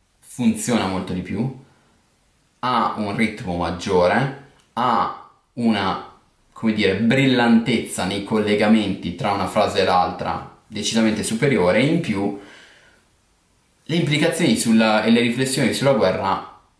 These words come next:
sono decisamente superiori. E nonostante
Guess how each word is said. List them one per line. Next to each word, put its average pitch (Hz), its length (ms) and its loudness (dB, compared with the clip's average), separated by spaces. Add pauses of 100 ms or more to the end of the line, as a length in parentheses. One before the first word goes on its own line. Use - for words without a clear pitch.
(200)
sono 87 380 -8
decisamente 90 680 -4
superiori. 87 680 -4 (340)
E 110 760 2
nonostante 127 920 -2